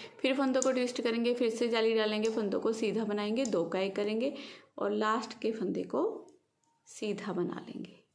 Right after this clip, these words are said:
इस तरह से करते हुए डिजाइन की ग्यारहवीं सिलाई हमने पूरी बनाकर कंप्लीट कर लेनी है। अब बारहवीं सिलाई बनानी है हमने उल्टी तरफ से, जो पूरी फ्रेंड्स उल्टी बनेगी। यहाँ पर सीधा फंदा देखिए कोई नहीं बचा है, तो उल्टी तरफ से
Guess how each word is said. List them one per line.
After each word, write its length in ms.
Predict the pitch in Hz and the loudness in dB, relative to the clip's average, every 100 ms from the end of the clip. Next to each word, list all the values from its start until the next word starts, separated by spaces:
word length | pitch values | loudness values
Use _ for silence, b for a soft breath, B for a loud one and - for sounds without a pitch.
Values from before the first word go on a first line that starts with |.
| _ _ _ _ _ B B B B 247 | _ _ _ _ _ B B B B -4
इस 160 | 240 | 0
तरह 200 | 262 240 | 0 0
से 120 | 240 | 0
करते 300 | 240 226 233 | 0 2 2
हुए 120 | 240 233 | 4 4
डिजाइन 360 | 226 220 214 | 4 2 2
की 140 | 214 247 | 2 0
ग्यारहवीं 500 | 202 220 208 233 277 | 2 4 4 4 2
सिलाई 320 | 277 226 226 | 2 2 2
हमने 240 | 233 233 | 2 0
पूरी 360 | 233 233 240 285 | -2 -2 0 2
बनाकर 440 | 285 262 240 247 240 | 2 2 2 0 0
कंप्लीट 480 | 247 226 226 226 226 | 0 0 0 0 0
कर 100 | 226 | 0
लेनी 300 | 226 226 240 | 2 0 0
है। 220 | 262 - | 0 0
अब 220 | - 240 262 220 | 0 0 0 2
बारहवीं 380 | 226 233 269 311 | 4 4 4 2
सिलाई 300 | 294 226 220 | 2 4 4
बनानी 340 | 214 208 208 | 2 2 0
है 80 | 214 | 0
हमने 260 | 240 202 240 | 0 0 2
उल्टी 360 | 254 180 180 | 2 0 -2
तरफ 240 | 170 - 175 | -4 -4 -6
से, 180 | - - B B B B | -6 -8 B B B B
जो 180 | 226 294 294 | 0 0 2
पूरी 280 | 294 302 311 | 2 4 4
फ्रेंड्स 360 | 311 262 269 - | 2 2 2 0
उल्टी 380 | - 240 233 240 | 2 2 2 2
बनेगी। 320 | 220 185 208 | 4 2 4
यहाँ 260 | 220 247 | 4 2
पर 120 | 254 262 | 2 2
सीधा 320 | 262 233 240 | 2 2 2
फंदा 260 | 247 233 | 2 2
देखिए 240 | 226 233 226 | 2 2 2
कोई 260 | 226 233 | 2 4
नहीं 140 | 262 269 | 4 4
बचा 300 | 247 247 240 | 2 2 2
है, 180 | 254 240 | 2 2
तो 160 | 311 | 2
उल्टी 400 | 269 208 196 254 | 2 2 0 -2
तरफ 260 | 254 214 185 | 2 2 0
से 400 | - 233 392 | 2 2 2